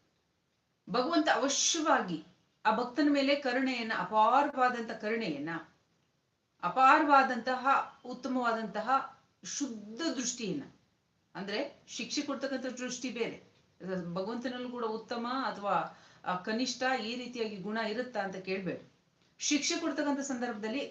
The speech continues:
ಅವರ ದೃಷ್ಟಿಕೋನ ಮತ್ತು ಮನಸ್ಥಿತಿ ಚೇಂಜ್ ಇರುತ್ತೆ. ಹಾಗೆ ಒಬ್ಬ ಮನುಷ್ಯ ಶರಣಾದಂತಹ ಪಕ್ಷದಲ್ಲಿ, ಭಗವಂತನಲ್ಲಿ ಶರಣಾದಂತಹ ಪಕ್ಷದಲ್ಲಿ, ಆ ಸಂದರ್ಭದಲ್ಲಿ ಭಗವಂತನ ಮನಸ್ಥಿತಿ, ಯಾವೊಂದು ತಾಯಿ ಇರ್ತಾಳೆ,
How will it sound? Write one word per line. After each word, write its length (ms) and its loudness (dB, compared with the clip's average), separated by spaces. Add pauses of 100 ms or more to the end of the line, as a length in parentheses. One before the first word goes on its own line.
(100)
ಅವರ 240 2
ದೃಷ್ಟಿಕೋನ 640 -6
ಮತ್ತು 260 -6
ಮನಸ್ಥಿತಿ 460 -8
ಚೇಂಜ್ 320 -6
ಇರುತ್ತೆ. 300 -8 (680)
ಹಾಗೆ 220 4
ಒಬ್ಬ 180 4
ಮನುಷ್ಯ 380 2
ಶರಣಾದಂತಹ 880 -2
ಪಕ್ಷದಲ್ಲಿ, 520 -8 (680)
ಭಗವಂತನಲ್ಲಿ 640 2
ಶರಣಾದಂತಹ 760 0
ಪಕ್ಷದಲ್ಲಿ, 540 -8 (1000)
ಆ 140 8
ಸಂದರ್ಭದಲ್ಲಿ 720 0 (560)
ಭಗವಂತನ 520 4
ಮನಸ್ಥಿತಿ, 580 0
ಯಾವೊಂದು 500 2 (100)
ತಾಯಿ 480 2
ಇರ್ತಾಳೆ, 460 -6